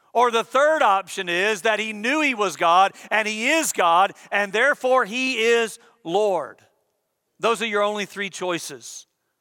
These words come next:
And so with this confession deemed to be blasphemy by Caius-, Caiaphas and the other members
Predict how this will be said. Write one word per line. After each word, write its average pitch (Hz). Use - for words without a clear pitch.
And 120
so 165
with 175
this 196
confession 208
deemed 202
to 180
be 196
blasphemy 208
by 196
Caius-, 214
Caiaphas 214
and 190
the 190
other 208
members 208